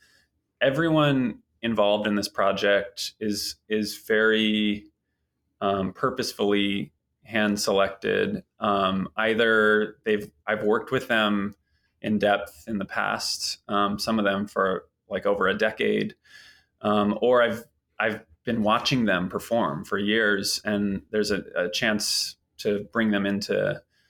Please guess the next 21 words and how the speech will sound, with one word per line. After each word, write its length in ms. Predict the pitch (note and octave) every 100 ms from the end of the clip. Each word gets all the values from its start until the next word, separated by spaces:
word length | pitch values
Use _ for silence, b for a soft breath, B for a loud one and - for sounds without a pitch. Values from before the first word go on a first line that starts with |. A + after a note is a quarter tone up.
| _ -
this 220 | A2+ -
world. 360 | D3 D#3 C#3+
And 160 | A2+ G#2
I 120 | F#2+
think 280 | A2 C#3+ C#3
it's 380 | C3 - - -
about, 300 | A2+ A2+ A2
like, 200 | G#2+ G#2
assembling 880 | F#2+ - A2+ G#2+ G#2 G2+ G2+ G2+ G#2 _ _ _ -
not 180 | B2+ C3+
only 560 | C3 A#2+ A2 G#2+ G2+ -
a 120 | G#2+
room 320 | G#2 A2 G#2+
full 240 | A2 G2
of, 360 | F#2+ F#2+ - - _ _ _ -
um, 360 | F#2+ F#2 F#2 -
extraordinary 560 | - A#2 G#2 G2+ G2+
talent, 420 | - G#2 G2 F#2+
but 100 | G#2+
also 240 | G2 F#2+ G#2+
just 240 | G2 -